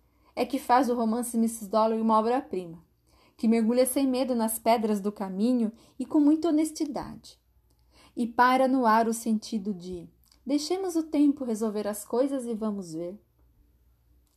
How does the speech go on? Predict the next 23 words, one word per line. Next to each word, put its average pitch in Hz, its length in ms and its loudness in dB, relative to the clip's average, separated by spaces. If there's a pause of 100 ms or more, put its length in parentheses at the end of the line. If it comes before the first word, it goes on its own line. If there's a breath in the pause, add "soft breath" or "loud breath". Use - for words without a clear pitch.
(120)
Abre 226 280 2
aspas. - 580 -6 (800 soft breath)
O 226 140 0
amor. 196 560 0 (580 soft breath)
Mas 247 240 0
aqui 294 380 4
o 330 60 4
outro 311 320 0
relógio. 262 840 -2 (420 soft breath)
O 254 120 0
relógio 262 760 4
que 247 140 -6
sempre 320 500 -2
batia 277 560 -2
dois 285 480 2
minutos 269 640 2
depois 254 480 0
do 240 80 -4
Big 220 240 -4
Ben. 190 340 -10 (680 soft breath)
Vinha 247 360 2
se 254 140 -2
arrastando 214 760 0